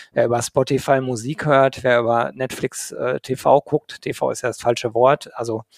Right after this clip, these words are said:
<laughs> halt, äh, ähm, äh, Filme und Serien schaut oder bei Amazon einkauft, der kann natürlich nicht verstehen, warum viele Recruiting-Prozesse immer noch, äh,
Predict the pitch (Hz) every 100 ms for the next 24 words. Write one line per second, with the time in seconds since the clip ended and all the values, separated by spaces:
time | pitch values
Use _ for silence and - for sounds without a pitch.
0 | - - - - 180 - - - - 123
1 | 117 - - 120 127 120 123 117 - 117
2 | - - 160 156 170 82 135 117 135 151
3 | 143 139 131 131 131 - _ _ _ _
4 | - 160 135 117 120 - 131 127 139 131
5 | 131 143 120 120 135 - 131 123 127 123
6 | 123 - 123 117 120 120 127 127 127 123
7 | 123 - - - - 139 127 123 - 127
8 | 135 120 - 117 127 117 131 120 120 120
9 | 117 - 120 117 117